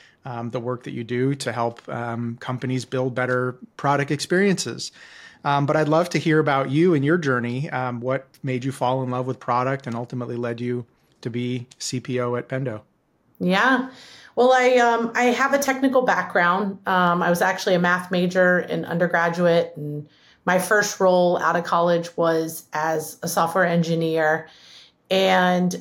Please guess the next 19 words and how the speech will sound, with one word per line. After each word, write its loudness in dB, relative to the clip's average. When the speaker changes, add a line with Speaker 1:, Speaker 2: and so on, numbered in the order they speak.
Speaker 2:
um, 0
you 2
know, 4
I 6
was 4
working 2
at 0
a 2
company -2
called 0
Eagle 2
Investment 0
Systems. -4
Uh, -2
it's -6
outside 0
of -4
Boston, -2
Massachusetts. -6